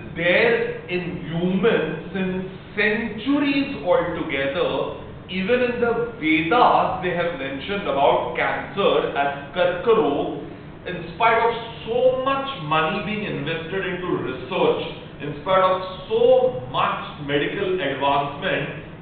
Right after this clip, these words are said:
even today, cancer is one of the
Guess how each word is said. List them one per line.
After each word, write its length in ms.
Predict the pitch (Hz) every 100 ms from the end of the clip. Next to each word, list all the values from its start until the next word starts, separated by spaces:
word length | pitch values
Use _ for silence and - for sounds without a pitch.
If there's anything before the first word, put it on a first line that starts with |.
| - -
even 640 | 214 233 285 294 294 202
today, 720 | - 185 147 - - - - -
cancer 640 | 202 180 170 - 240 233 220 - 175
is 160 | 180 160
one 160 | 156 156
of 240 | 175
the 100 | 175